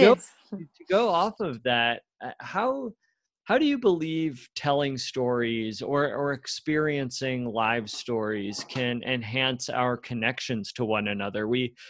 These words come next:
Speaker 1: talk a lot about the importance of human connection and relationships on this
Speaker 2: Mm.
Speaker 1: podcast. And I think that storytelling has a va-, very impactful way of doing this. And I'm,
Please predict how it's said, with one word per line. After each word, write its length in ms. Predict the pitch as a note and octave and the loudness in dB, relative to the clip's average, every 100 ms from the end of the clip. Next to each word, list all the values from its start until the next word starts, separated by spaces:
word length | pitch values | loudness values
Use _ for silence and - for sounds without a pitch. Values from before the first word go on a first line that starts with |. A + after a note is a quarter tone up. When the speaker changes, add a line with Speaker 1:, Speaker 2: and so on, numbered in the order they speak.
| - - | -6 4
Speaker 1:
talk 240 | F#3 F3+ | 6 6
a 60 | D#3 | 4
lot 320 | C3+ C#3 C#3+ | 6 6 6
about 420 | B2 B2+ B2 A#2+ | 4 4 2 0
the 140 | B2 | -4
importance 680 | A#2 A2 - B2+ A#2 A#2 - | -4 -6 -6 -4 -4 -6 -4
of 300 | A#2+ A#2 A2+ G#2 _ _ _ | -2 -2 -4 -8 _ _ _
human 320 | D3 D3 C3+ | -2 0 0
connection 720 | A#2 B2+ B2 B2 - B2+ A#2+ A#2 | -2 0 0 0 -4 -2 -2 -4
and 180 | B2 A2+ | -6 -4
relationships 840 | A2+ A2+ B2 B2 A2+ - G#2+ - | -2 -2 -2 -6 -6 -6 -6 -6
on 240 | A2+ A#2 | -4 -4
this 180 | A2 G#2+ | -4 -6
Speaker 2:
Mm. 120 | D#3+ | -2
Speaker 1:
podcast. 640 | C3+ A2+ C3+ A#2+ G2+ G2+ - | 0 0 -2 -4 -4 -6 -8
And 140 | A#2 | -6
I 80 | A#2 | -6
think 260 | A#2 C#3 C3+ | -6 -8 -4
that 200 | C3+ - _ _ _ | -4 -4 _ _ _
storytelling 960 | - - D3+ D3 D3 B2+ B2+ B2+ B2 A#2+ | -12 -2 2 4 2 0 0 0 0 -2
has 380 | A#2+ B2 A#2 G#2 | -2 -2 -2 -4
a 260 | A#2+ A#2+ A#2+ G2+ | -4 -2 -4 -2
va-, 320 | B2 B2+ B2 - | 0 0 0 -8
very 680 | A#2 C3+ D3 D3 C#3 C3+ B2+ _ _ - | -2 2 2 2 0 -4 -10 _ _ -6
impactful 880 | C#3+ B2 - C3+ C3 - C#3 C3 A#2 | -4 -4 -2 -2 -2 -6 -2 0 0
way 320 | A#2 A#2+ B2+ | 0 0 0
of 260 | A#2 G2 F#2+ | -2 -4 -6
doing 420 | B2 B2+ C3 A#2 | -4 -2 -2 -4
this. 340 | G#2 G2+ - - _ _ - | -6 -8 -12 -16 _ _ -6
And 100 | C#3+ | -2
I'm, 320 | C#3+ C#3+ G#3+ | -2 -4 -12